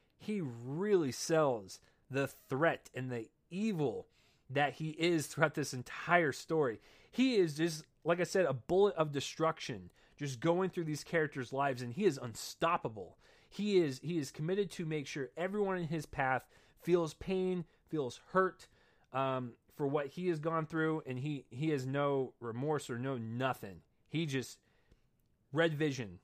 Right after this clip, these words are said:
the entire time with this guy. It's just, <sighs> it's definitely memorable. I'll give him that. You know, when, uh, when it comes to the end of the year and, like, top ten performances and stuff, like,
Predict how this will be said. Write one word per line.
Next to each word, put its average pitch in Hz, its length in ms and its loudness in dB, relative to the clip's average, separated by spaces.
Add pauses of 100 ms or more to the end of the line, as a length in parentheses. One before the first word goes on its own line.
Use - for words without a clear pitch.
(140)
the 127 100 -6
entire 139 320 4
time 127 280 -4
with 110 100 -10
this 104 180 -12
guy. 98 280 -8
It's 123 100 -8
just, 131 260 -6 (1040)
<sighs> - 40 -10 (1900)
it's 160 140 2
definitely 226 360 4
memorable. 208 360 4
I'll 143 140 4
give 190 180 2
him 165 120 -4
that. 165 320 0 (760)
You 151 80 -4
know, 151 120 0
when, 151 240 -2
uh, 139 200 2
when 139 100 -2
it 139 80 -6
comes 170 160 -2
to - 60 -10
the 151 120 -2
end 151 80 0
of 156 60 -2
the 147 80 0
year 147 240 2
and, 139 100 0
like, 120 200 -4 (720)
top 175 280 2
ten 160 240 0
performances 151 640 -4
and 147 100 -4
stuff, 151 360 0
like, 120 280 0